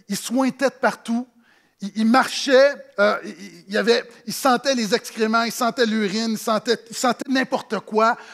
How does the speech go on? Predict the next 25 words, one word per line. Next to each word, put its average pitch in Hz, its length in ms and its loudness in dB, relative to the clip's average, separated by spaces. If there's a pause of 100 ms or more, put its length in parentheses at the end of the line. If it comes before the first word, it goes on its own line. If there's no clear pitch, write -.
(160)
À 302 200 6
ce 247 260 -4
jour, 285 220 -2
lorsque 254 280 0
je 185 120 -4
me 226 80 0
rappelle 233 500 2
de 190 80 -2
cette 202 220 -6
odeur, 202 300 0
j'ai 185 100 -6
mal, 175 180 -8
j'ai 175 140 -8
un 196 80 0
haut 190 140 4
le 165 40 -6
cœur. 180 380 -4 (1200)
Et 247 80 2
cet - 420 0
homme-là, 294 760 4
je 190 180 -4
voulais 214 320 2
pas 262 220 0
lui 202 160 -2
toucher. 220 440 -6